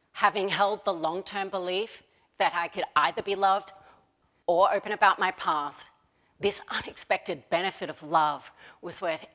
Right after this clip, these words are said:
every associated cost of telling my story. If there's a single idea I'd like you to take from this talk, it's that intentional storytelling has the power to counter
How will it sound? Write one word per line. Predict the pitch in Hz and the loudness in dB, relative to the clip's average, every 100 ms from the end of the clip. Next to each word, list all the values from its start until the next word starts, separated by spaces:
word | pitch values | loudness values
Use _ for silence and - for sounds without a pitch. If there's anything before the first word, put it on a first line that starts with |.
| - | 0
every | 185 196 180 | 0 0 -4
associated | 156 170 147 - 151 151 - | -4 -6 -6 -6 -8 -8 -8
cost | 156 143 - | -6 -6 -8
of | - | -12
telling | - 160 156 143 | -6 -6 -4 -8
my | 143 | -10
story. | - 175 151 139 135 - _ _ _ _ _ _ _ _ _ _ _ _ _ - | -10 -8 -8 -10 -16 -20 _ _ _ _ _ _ _ _ _ _ _ _ _ -2
If | 202 | -2
there's | 247 254 | -2 -4
a | 262 | -6
single | - - 175 175 | -8 -6 -4 -2
idea | 175 175 - 151 147 170 196 _ _ | -2 -2 -6 -8 -6 -8 -14 _ _
I'd | 170 165 | 0 2
like | 160 143 | 0 0
you | 160 | -2
to | 143 | -8
take | - 156 135 | -8 -8 -8
from | - 151 | -10 -12
this | 147 - | -8 -10
talk, | - 151 127 - - _ _ _ _ _ _ | -6 -6 -8 -16 -20 _ _ _ _ _ _
it's | 175 - | -6 -2
that | 180 | -2
intentional | 180 175 - 196 - 208 202 | -2 -6 -6 -4 -4 -6 -6
storytelling | - 208 175 175 - 156 139 135 | -6 -4 -4 -4 -4 -6 -6 -10
has | - 165 | -12 -8
the | 175 | -10
power | - - 156 143 131 - _ _ _ | -6 0 0 0 -6 -14 _ _ _
to | - | -12
counter | - - 170 185 | -8 -6 -6 -6